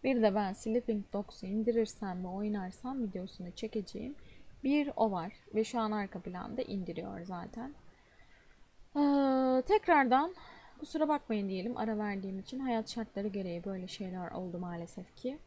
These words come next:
Ee, umarım, e, uzun soluklu aralar olmadan düzenli bir şekilde devam edebiliriz ve insanlara en azından ilgilerini çekenlere keyifli içerikler sunabilirim diye düşünüyorum. Ee, bu aralar sağlığınıza dikkat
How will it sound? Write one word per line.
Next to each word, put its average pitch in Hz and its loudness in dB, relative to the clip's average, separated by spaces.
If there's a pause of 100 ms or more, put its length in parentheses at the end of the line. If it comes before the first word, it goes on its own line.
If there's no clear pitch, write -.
(720)
Ee, 220 -2
umarım, 247 2
e, - -20 (260)
uzun 247 2
soluklu 240 2
aralar 214 2
olmadan 220 0
düzenli 202 -2
bir - -12
şekilde 196 -6
devam 190 -2
edebiliriz 180 -6
ve 233 0
insanlara 214 -4 (640)
en 320 2
azından 247 2
ilgilerini 240 4
çekenlere 220 -2
keyifli 233 0
içerikler 226 -4
sunabilirim 190 -4
diye 160 -6
düşünüyorum. 185 -10 (880)
Ee, 190 -6
bu 262 0
aralar 262 2
sağlığınıza 220 2
dikkat 220 -4